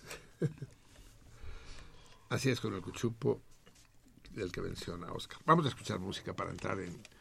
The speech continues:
en calor y arrancamos, amigos. Ustedes saben que existe esta figura extraña. En México no se habla mucho, pero en países más septentrionales sí.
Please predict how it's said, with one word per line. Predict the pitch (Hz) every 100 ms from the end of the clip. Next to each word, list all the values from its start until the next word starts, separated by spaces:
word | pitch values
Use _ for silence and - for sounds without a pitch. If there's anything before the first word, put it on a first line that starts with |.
| - - - -
en | 101
calor | 92 101 131 170 - - - - - - - - -
y | - 98 92 92 92 - - -
arrancamos, | - 87 92 98 82 78
amigos. | 87 - - - - - - - - - -
Ustedes | 139 202 214 175
saben | 120 113 117
que | 120
existe | - - 196 156 - - 90 - - - - - - - - -
esta | 127 151
figura | 131 - 110 110 110
extraña. | - 104 104 101
En | 101 101
México | 131 - -
no | 123 120
se | -
habla | 113 101
mucho, | 104 117 107
pero | - 95
en | 87
países | 101 110 107 113 101
más | 113 110
septentrionales | - - 90 90 90 95 98 92
sí. | - 123